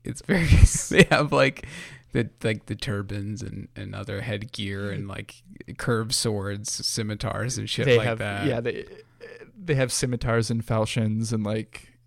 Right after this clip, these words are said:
Speaker 2: they're fighting off against, like, the, the white Ubermensch Conan with his, his long straight sword. It's like,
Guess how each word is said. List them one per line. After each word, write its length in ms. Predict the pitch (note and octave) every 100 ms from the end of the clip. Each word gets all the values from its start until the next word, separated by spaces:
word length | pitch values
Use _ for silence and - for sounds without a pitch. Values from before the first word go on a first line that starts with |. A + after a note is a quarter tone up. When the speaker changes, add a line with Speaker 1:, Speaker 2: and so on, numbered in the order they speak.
| -
Speaker 2:
they're 160 | C3
fighting 320 | A#2 A#2 A2 A2+
off 160 | A2+
against, 440 | A#2 A2+ G#2+ - -
like, 220 | G#2 G2
the, 280 | G#2+ G#2 -
the 140 | A#2
white 240 | G#2+ A2+ -
Ubermensch 640 | G#2+ G#2+ G#2+ A2 - -
Conan 340 | - G#2+ A2 A2
with 80 | A2
his, 260 | G#2+ - -
his 200 | B2+ G#2+
long 260 | G#2+ G#2+
straight 420 | G#2 - A2+ G#2+ -
sword. 380 | G#2+ G#2 G#2+
It's 160 | G#2+ -
like, 360 | A2 A2 -